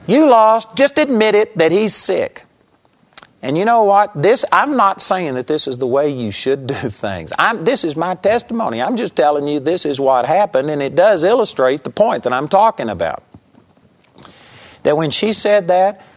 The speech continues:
I mean, it got all over me. It was exactly like Jesus with Peter.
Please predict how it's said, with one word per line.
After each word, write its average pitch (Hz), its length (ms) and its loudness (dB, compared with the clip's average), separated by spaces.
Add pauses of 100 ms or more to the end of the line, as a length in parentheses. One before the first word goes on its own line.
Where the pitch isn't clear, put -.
(160)
I 220 260 -2
mean, 156 400 -2
it 185 360 -2
got 151 320 0
all 123 380 2
over 262 320 0
me. 170 140 -4
It 208 260 0
was 196 220 0
exactly 170 1120 0
like 131 400 0
Jesus 165 640 -4
with 156 240 -4
Peter. 240 480 -4